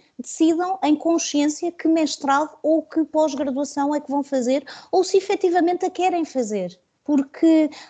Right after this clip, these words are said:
às vezes não é isso que faz a diferença para a nossa carreira profissional.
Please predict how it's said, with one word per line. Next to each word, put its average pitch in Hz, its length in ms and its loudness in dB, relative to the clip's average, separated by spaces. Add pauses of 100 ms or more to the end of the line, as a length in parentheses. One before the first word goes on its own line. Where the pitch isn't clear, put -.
às 311 160 2
vezes 359 240 -4
não 370 180 0
é 359 80 2
isso 330 380 0
que - 100 -20
faz 302 240 0
a 277 80 -4
diferença 277 460 -4
para 311 140 -2
a - 20 0
nossa 311 260 -4
carreira 302 400 -4
profissional. 269 720 -4